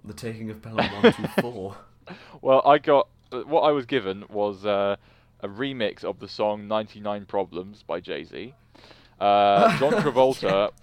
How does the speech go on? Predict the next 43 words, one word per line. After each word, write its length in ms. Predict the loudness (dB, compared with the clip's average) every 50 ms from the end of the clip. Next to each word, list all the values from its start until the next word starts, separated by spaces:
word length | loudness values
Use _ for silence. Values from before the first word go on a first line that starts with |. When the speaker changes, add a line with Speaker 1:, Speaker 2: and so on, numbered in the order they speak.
| -18 -8
Speaker 2:
walking 340 | -6 -4 -4 -4 -6 -8 -6
around 480 | -4 0 2 2 2 2 0 -2 -4 -2
whilst 480 | 2 4 4 4 4 4 2 -2 -6 _ _ 2
Dutch 280 | 4 4 4 2 -2 -2
angles 480 | -2 -2 -2 -2 -2 -2 -2 -2 -4
and 200 | -6 -10 -12 -12
crash 420 | -6 -2 -2 0 0 -2 -6 -12 -12
zooms 340 | -10 -10 -8 -10 -10 -12
<laughs> 20 | -14
surround 600 | -8 -4 -2 -2 0 2 4 4 4 2 0 -4 -2
him. 260 | 0 0 0 0 -2 -8 -10 -12 -14 -18 _ _ _ -4
Speaker 1:
<laughs> 120 | -2 -2 -2 -2 -4 -6 -10 -12 -12 -8
Yeah. 260 | -6 -6 -4 -6 -8 -12 -12 -14 -16 -14 -14 -12 -6 -4
And 140 | -4 -4
it's 140 | -4 -6 -6
like, 180 | -6 -6 -6 -8
it's 200 | -8 -12 -14 -14 -14 -14
edited 400 | -12 -12 -12 -12 -12 -12 -10 -10
like 240 | -10 -10 -10 -12 -12
that, 280 | -12 -12 -12 -14 -16 _
that, 280 | -14 -14 -14 -14 -14 -18 _ _
that 220 | -16 -16 -16 -14 -14
sequence 580 | -14 -14 -14 -14 -14 -14 -14 -14 -14 -14 -14
in, 140 | -14 -12 -12
uh, 260 | -12 -10 -12 -12 -12 -12 -12
Ocean's 400 | -12 -12 -12 -12 -14 -14 -12 -10
Eleven 340 | -10 -10 -10 -10 -10 -6
with 160 | -4 -2 -2 -2
Speaker 2:
Yeah. 120 | -4 -6
Speaker 1:
Matt 220 | -8 -12 -14 -16
Damon, 440 | -16 -14 -12 -12 -12 -12 -14 -16 -18 -18 -16
where 100 | -16 -14
the 80 | -14
shutter 300 | -14 -14 -14 -14 -12 -10 -2
Speaker 2:
Yeah, 280 | 0 2 4 4 4
Speaker 1:
speed's 120 | 2 0 -2
really 120 | -4 -4 -6
Speaker 2:
it 60 | -6
is. 100 | -8 -10 -12 -8 -4 -2
Speaker 1:
low. 80 | -2
Speaker 2:
<laughs> 0 |
And, 220 | -2 -2 -4 0 2
uh, 220 | 4 6 4 4